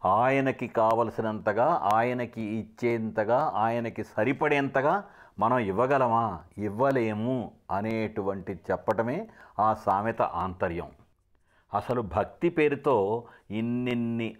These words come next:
ఆడంబరాలు, ఎగ్జిబిషన్స్ అక్కర్లేదు. మనస్ఫూర్తిగా దేవుణ్ణి తలుచుకుంటే చాలు,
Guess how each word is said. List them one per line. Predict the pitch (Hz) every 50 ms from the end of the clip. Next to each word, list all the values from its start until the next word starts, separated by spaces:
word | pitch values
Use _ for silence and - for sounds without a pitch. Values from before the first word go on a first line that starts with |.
| - 90
ఆడంబరాలు, | 95 95 104 113 127 143 143 147 139 135 131 123 120 120 113 113 110 107 104
ఎగ్జిబిషన్స్ | 98 92 92 85 85 85 95 131 131 135 127 - 131 123 123 113 - -
అక్కర్లేదు. | 117 117 110 95 80 - - 127 131 156 151 147 131 120 131 131 117 92 71 67 - _ _ _ _ _ -
మనస్ఫూర్తిగా | 87 95 101 110 127 143 151 - - _ _ - - 156 165 170 165 - - - - 170 156 165 160 151
దేవుణ్ణి | 139 123 127 127 127 131 139 139 139 139 131 120
తలుచుకుంటే | - 120 117 113 110 117 110 110 117 113 95 - 110 104 - -
చాలు, | 104 95 92 92 90 98 127 165 208